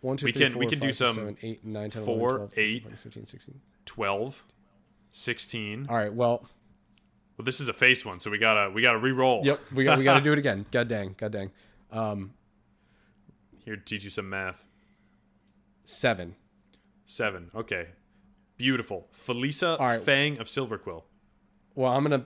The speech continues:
Speaker 1: I'm gonna, I'm gonna nix this again because, uh, longtime fans of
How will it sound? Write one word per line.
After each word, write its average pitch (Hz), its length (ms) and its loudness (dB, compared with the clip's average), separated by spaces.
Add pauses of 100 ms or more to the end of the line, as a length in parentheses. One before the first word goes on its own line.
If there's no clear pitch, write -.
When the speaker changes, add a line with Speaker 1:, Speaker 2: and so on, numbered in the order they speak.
Speaker 1:
I'm 127 120 0
gonna, 143 160 2
I'm 131 140 0
gonna 143 140 2
nix 131 240 0
this 123 160 -2
again 117 300 0
because, 107 500 -4 (260)
uh, 101 300 -8
longtime 127 480 0
fans 110 400 -4
of 104 280 -6